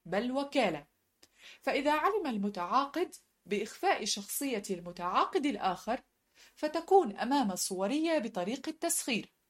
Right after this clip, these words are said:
أو ما يسمى إعارة الاسم، أي إبرام الوكيل. إبرام الوكيل العقد وتصريحه أنه يبرم هذا العقد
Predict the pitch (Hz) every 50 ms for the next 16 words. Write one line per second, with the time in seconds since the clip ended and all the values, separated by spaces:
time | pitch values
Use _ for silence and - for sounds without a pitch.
0 | _ _ _ 302 370 294 214 202 185 180 180 180 - - 262 285 320 277 285 302
1 | 339 339 - - - - - - _ - 220 202 202 247 311 370 392 370 330 320
2 | 277 262 240 - 247 - - 185 151 156 - _ _ _ 226 247 233 240 - -
3 | 202 170 190 214 247 285 302 294 277 262 262 254 254 - - 208 - - - _
4 | - _ _ _ _ - - - _ _ - 233 202 196 269 320 359 359 330 269
5 | 226 220 208 208 - - 262 294 339 359 302 - - 214 202 196 202 262 285 -
6 | 381 403 403 - - _ _ _ _ 190 196 196 202 208 202 - - 262 285 330
7 | 403 - 320 294 277 302 311 311 311 - - - - - _ - 247 240 240 254
8 | 226 226 254 262 254 262 - _ - 254 330 381 254 208 196 190 180 185 208 262
9 | 294 247 226 190 196 214 269 - - 311 311 226 220 208